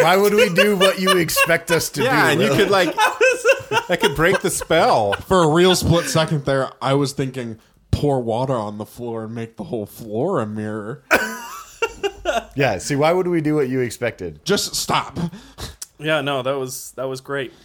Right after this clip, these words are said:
Speaker 4: Here for
Speaker 3: Okay.
Speaker 4: here for that mental image.
Speaker 3: Okay. Well,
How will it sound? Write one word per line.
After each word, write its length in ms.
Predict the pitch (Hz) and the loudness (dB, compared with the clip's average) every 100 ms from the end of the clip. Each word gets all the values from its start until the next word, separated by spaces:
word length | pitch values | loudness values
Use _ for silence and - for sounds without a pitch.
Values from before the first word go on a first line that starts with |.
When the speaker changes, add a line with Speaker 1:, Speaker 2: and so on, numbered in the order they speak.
| - | -18
Speaker 4:
Here 200 | 131 120 | -14 -12
for 160 | 135 110 | -12 -10
Speaker 3:
Okay. 220 | 123 - | -10 -8
Speaker 4:
here 120 | 131 | -10
for 140 | 110 113 | -8 -8
that 160 | 98 | -8
mental 320 | 110 107 117 107 | -8 -10 -10 -10
image. 300 | 110 113 - - _ _ _ _ _ _ _ _ 175 | -10 -12 -14 -18 _ _ _ _ _ _ _ _ -6
Speaker 3:
Okay. 520 | 190 214 214 147 - - - - - - - | -4 0 0 -2 -6 -12 -16 -20 -20 -20 -14
Well, 680 | 131 143 143 147 147 151 | -6 -2 0 0 0 -4